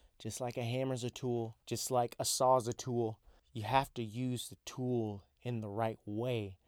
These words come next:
to bring about the result that you want. You wouldn't use a saw to put a nail in the wall. You wouldn't use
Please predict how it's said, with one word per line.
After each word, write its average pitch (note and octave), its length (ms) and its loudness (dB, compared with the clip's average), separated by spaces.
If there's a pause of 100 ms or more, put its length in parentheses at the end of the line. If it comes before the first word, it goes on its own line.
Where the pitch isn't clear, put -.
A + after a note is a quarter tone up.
(180)
to A2 80 -8
bring B2 240 2
about A2+ 320 4
the G#2+ 80 -4
result G#2 400 -4
that G#2+ 100 -10
you G2+ 180 -8
want. A#2 260 0 (400)
You G#2+ 140 -2
wouldn't C3+ 340 2
use C3+ 200 2
a A#2 80 -6
saw B2+ 640 6
to G#2+ 220 -4 (320)
put C#3+ 160 4
a B2+ 80 2
nail A#2+ 340 2
in G#2 120 -4
the G2 60 -4
wall. F#2+ 420 -2 (160)
You B2+ 120 0
wouldn't C#3 300 4
use C3 320 0